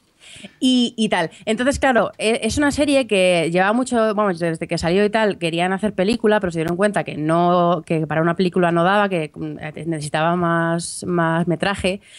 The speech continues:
Y aún así, después de los ocho barra diez capítulos, que todavía no me lo han mirado,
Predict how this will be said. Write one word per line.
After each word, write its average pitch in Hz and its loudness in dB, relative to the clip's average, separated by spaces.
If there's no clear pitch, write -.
Y 226 4
aún 190 0
así, 190 -4
después 214 -4
de 254 -2
los 240 -2
ocho 220 -2
barra 208 2
diez 202 0
capítulos, 202 -2
que 180 -4
todavía 170 0
no 202 2
me 208 0
lo 202 2
han 196 0
mirado, 196 0